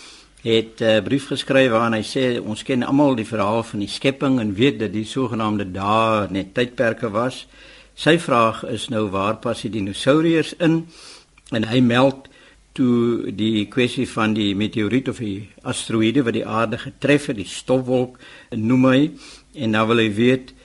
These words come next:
as die dinosauriërs nou uitgewis is, wat was hulle doel dan? En dan spesifiek, het die dinosauriërs in die see dan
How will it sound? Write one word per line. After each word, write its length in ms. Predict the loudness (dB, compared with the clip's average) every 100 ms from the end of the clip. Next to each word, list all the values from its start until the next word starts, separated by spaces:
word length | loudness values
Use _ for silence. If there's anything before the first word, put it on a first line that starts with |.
| _ -8
as 280 | -6 -6 -2
die 300 | 0 0 0
dinosauriërs 760 | -2 -2 -2 0 2 2 0 -4
nou 120 | -4
uitgewis 480 | -2 0 0 0 -2 -6
is, 140 | -8 -12 -18 -8
wat 220 | -2 -2 -2
was 160 | -6
hulle 160 | -6 -10
doel 320 | -2 2 2 4
dan? 260 | 2 2 -2 -2
En 380 | 2 6 6 4
dan 240 | 0 -2 -4
spesifiek, 720 | -8 -12 -12 -10 -2 -2 -2 -14 _ -20 -20 -20 -20 -20 -10
het 360 | 2 2 2
die 300 | 2 4 4 2
dinosauriërs 880 | 0 0 0 2 4 4 2 0 -4 -4
in 100 | -4
die 100 | -4
see 600 | -6 0 2 4 2 -2
dan 300 | -2 -2 -2